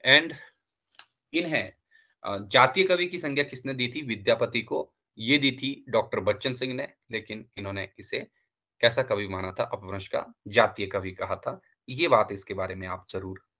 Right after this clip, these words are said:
याद रखिएगा। ठीक है, ओके, अगर आपको ऐसा प्रश्न पूछा जाए कि इनके प्रशंसकों द्वारा इनको कुल कितनी उपाधियां दी गई हैं, तो सोलह उपाधियां इन्हें प्रदान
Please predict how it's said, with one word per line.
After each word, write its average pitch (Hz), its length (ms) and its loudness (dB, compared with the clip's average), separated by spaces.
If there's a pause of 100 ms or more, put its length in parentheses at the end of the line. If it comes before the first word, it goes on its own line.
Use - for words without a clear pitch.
याद 101 320 4
रखिएगा। - 380 -16 (460)
ठीक - 160 -4
है, - 180 0 (2250)
ओके, 147 480 -2 (1800)
अगर 147 200 8
आपको 165 260 8
ऐसा 165 120 2
प्रश्न 156 240 -2
पूछा 147 220 -10
जाए 151 140 6
कि 170 120 -4
इनके 151 200 -4
प्रशंसकों 143 460 -4
द्वारा 135 360 4
इनको 127 220 -6
कुल 143 220 -4
कितनी 160 400 2
उपाधियां 113 440 4
दी 104 120 -4
गई 107 160 -4
हैं, 120 160 -4
तो 143 100 -8
सोलह 139 380 4
उपाधियां 101 520 4
इन्हें 101 180 -6
प्रदान 104 440 -8